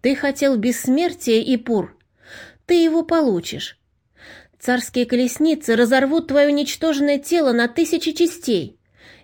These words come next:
Гиены и шакалы подберут то, что останется от тебя, и никогда, слышишь, никогда душа твоя не достигнет зелёных лугов Осириса.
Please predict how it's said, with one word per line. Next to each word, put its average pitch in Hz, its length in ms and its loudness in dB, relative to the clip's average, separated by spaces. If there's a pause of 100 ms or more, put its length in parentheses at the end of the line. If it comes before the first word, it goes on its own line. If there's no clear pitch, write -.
Гиены 220 560 2
и 262 40 2
шакалы 254 540 0
подберут 269 600 0
то, 330 260 0 (180)
что - 280 -2
останется 320 600 0
от 330 160 -4
тебя, 247 460 0 (340)
и 262 140 0
никогда, 262 680 0 (420)
слышишь, 277 520 0
никогда 277 600 0
душа 240 400 0
твоя 220 480 0 (220)
не 226 180 2
достигнет 233 680 0
зелёных 277 460 2
лугов 294 340 0
Осириса. 226 680 -2